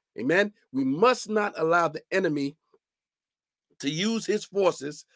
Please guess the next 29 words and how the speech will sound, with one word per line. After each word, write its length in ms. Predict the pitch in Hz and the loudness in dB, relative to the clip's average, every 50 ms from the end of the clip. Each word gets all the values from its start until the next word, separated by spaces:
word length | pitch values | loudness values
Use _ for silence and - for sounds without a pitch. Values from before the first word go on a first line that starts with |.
| _ _ _ _ - | _ _ _ _ -2
with 160 | 156 151 139 | 0 0 0
his 180 | 156 147 127 135 | -2 -4 0 2
limited 320 | 160 175 190 196 196 - | 2 4 4 2 0 -2
power 260 | - - - 165 160 | -4 -2 2 2 2
that 140 | 165 156 147 | 2 2 0
he 80 | 156 156 | -2 0
does 240 | 147 160 156 143 | 0 0 0 2
have 340 | - 170 170 147 135 135 135 - _ _ _ _ _ _ - | 2 2 2 2 2 0 -4 -10 _ _ _ _ _ _ -8
to 100 | - 147 | -8 -8
cause 440 | - - - 220 233 226 220 196 208 | -8 -4 0 2 4 4 2 2 -2
us 160 | 208 185 - | -4 -4 -2
to 120 | - 147 | -2 -2
shrink 400 | 143 - - - 208 214 214 180 _ - 160 | -2 -4 -4 -2 -2 -2 -2 -2 _ -6 -6
back 420 | 180 170 - - - - - - - _ _ _ _ _ _ _ _ _ _ _ _ _ _ - | -4 -4 -6 -8 -12 -16 -16 -16 -18 _ _ _ _ _ _ _ _ _ _ _ _ _ _ -8
and 260 | 135 131 127 135 143 160 | -6 -4 -2 -2 0 2
not 240 | 190 208 214 - - - | 4 4 4 2 0 -6
speak 600 | - - - - _ - 233 214 - - - - _ - | -10 -10 -10 -8 _ -4 -4 -4 -4 -8 -18 -20 _ -6
the 120 | 151 160 | -6 -6
truth. 360 | - - - - 175 135 113 - | -6 -4 -2 -2 -2 -2 -2 -6
We 160 | - 131 165 165 | -8 -6 -6 -4
must 440 | 151 156 196 214 226 - - - _ _ _ - | 0 2 2 2 2 0 -4 -18 _ _ _ -6
tell 400 | - - 226 226 214 220 233 - - | 0 4 4 6 6 4 2 0 2
it 260 | 175 196 208 - - - - | 2 2 2 2 -2 -14 -10
like 440 | 131 139 - 190 190 190 202 - - _ - | -6 -4 -2 -2 -2 -4 -6 -10 -18 _ -2
it 220 | 175 185 202 - _ _ - | -2 -2 -2 -4 _ _ -4
is. 180 | - 196 175 131 | -2 0 0 0
It 140 | 117 - - _ _ _ _ _ | -2 -8 -18 _ _ _ _ _
says 400 | - - - - 226 233 214 185 - | -12 -10 -2 2 4 4 4 2 0
here 360 | - 220 214 202 202 196 | -2 0 2 4 4 2